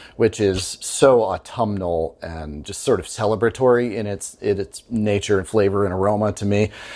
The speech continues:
And, uh, so I always look forward to the foods and the dishes that, uh, incorporate that, and, and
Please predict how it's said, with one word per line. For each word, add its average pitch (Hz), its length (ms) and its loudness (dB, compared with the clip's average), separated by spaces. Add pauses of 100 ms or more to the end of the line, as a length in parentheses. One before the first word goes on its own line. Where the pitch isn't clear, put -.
(220)
And, 92 240 2
uh, 95 140 6
so 123 180 6
I 123 140 6
always 113 260 2
look 107 160 -4
forward 117 460 2
to 113 340 -2
the 107 100 -2
foods 113 360 0
and 107 100 -2
the 101 40 -2
dishes 110 580 0
that, 110 280 2
uh, 110 140 2
incorporate 110 600 2
that, 110 260 4
and, 98 240 -4
and 95 360 -4